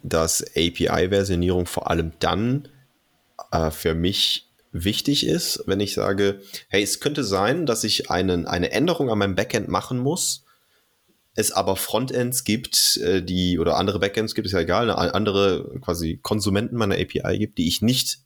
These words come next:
zur gleichen Zeit updaten kann. Und das ist ja eigentlich ganz streng genommen im Web auch schon immer der Fall,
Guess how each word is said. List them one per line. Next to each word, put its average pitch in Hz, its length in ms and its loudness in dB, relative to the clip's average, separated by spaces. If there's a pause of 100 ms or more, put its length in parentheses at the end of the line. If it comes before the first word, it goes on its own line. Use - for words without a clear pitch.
(180)
zur 92 240 -2
gleichen 98 500 0
Zeit 98 420 0
updaten - 540 -2
kann. - 320 -4 (360)
Und - 120 -2
das 90 120 0
ist - 140 2
ja 87 100 0 (160)
eigentlich 117 540 0
ganz 104 280 0
streng 120 300 0
genommen 120 360 2
im 95 180 0
Web 95 220 0
auch 92 140 -4
schon 90 300 -2
immer 95 240 2
der 80 180 0
Fall, 104 480 2